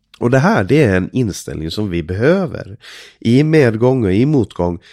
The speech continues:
så har vi en kallelse att sprida evangelium. Utifrån de förutsättningar som vi har så tjänar vi. Vi väntar inte på rätta omständigheter.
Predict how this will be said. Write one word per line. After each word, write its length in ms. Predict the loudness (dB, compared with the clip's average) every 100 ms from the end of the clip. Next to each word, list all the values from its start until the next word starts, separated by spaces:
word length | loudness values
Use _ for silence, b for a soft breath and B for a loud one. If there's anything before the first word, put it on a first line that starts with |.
| B
så 200 | B -2
har 280 | 0 2 2
vi 160 | 2 0
en 160 | 0
kallelse 880 | -4 -2 0 0 0 0 -2 -8 -8
att 120 | -8
sprida 640 | -12 -4 -2 0 0 0 0
evangelium. 760 | 0 0 0 -4 -8 -10 -12 -16 _
Utifrån 680 | 2 2 2 -4 0 0 2
de 140 | 0
förutsättningar 1000 | -2 0 2 2 -2 -6 -8 -8 -10 -10
som 200 | -10 -12
vi 100 | -12
har 400 | -6 0 2 0 -2 B B B
så 160 | B -4
tjänar 440 | -2 0 0 0
vi. 240 | -2 -4 -10 _ _
Vi 140 | -2 0
väntar 560 | 2 0 0 -2 0
inte 200 | 0 -2
på 140 | -4 -4
rätta 420 | -2 -4 _ -6
omständigheter. 1040 | -2 -4 -6 -8 -10 -8 -10 -12 -16 -16